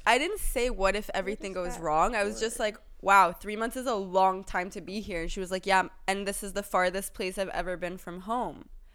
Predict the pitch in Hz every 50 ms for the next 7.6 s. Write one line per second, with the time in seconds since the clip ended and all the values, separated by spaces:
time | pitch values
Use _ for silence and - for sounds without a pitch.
0 | _ - - - - - - - - - 196 202 196 190 190 190 196 185 196 196
1 | 185 190 - 185 196 196 202 208 - - 269 240 240 233 240 240 214 214 202 196
2 | - - - 254 453 539 - - - 349 285 - 233 226 233 226 226 339 294 294
3 | 302 - 311 277 247 220 254 277 277 262 254 254 233 233 269 - - 392 330 339
4 | 302 262 262 269 - 269 269 233 262 269 233 262 294 294 262 240 233 233 226 226
5 | 233 240 247 262 - - - 254 240 240 - 311 254 233 208 196 190 190 190 -
6 | 190 190 196 214 208 - - 220 208 208 - 196 196 202 208 214 214 220 - -
7 | 185 165 151 156 165 - - - 151 - -